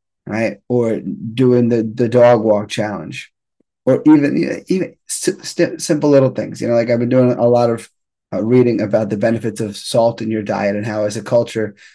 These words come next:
we, we have too, too little salt, actually. And, uh, I've been, you know, one of the things that the, the expert that I've been reading into preaches is having, uh,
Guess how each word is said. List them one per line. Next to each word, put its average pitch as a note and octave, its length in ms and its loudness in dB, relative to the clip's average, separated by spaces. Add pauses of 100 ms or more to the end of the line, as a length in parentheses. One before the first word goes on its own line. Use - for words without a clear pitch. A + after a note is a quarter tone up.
(120)
we, A2 380 0
we G#2+ 480 -4
have A#2 340 0
too, A2 240 -8
too - 140 -8
little C3 260 4
salt, - 320 -4
actually. G#2+ 520 -10 (520)
And, G#2+ 320 -4
uh, F#2 140 -6
I've G2+ 160 -8
been, G2+ 180 -8
you A2+ 140 -4
know, G2+ 80 -4
one A2+ 220 -2
of G#2+ 80 -2
the G#2 80 -8
things A2+ 280 -4
that G#2 140 -8
the, G#2+ 280 -4
the G#2 480 -8
expert A2 440 -6
that G#2+ 100 -4
I've G#2 120 -4
been G#2+ 140 -4
reading A2 280 0
into A2+ 460 -2 (260)
preaches C#3+ 400 4
is G#2 340 -6 (200)
having, A2+ 440 -2
uh, A2 260 -6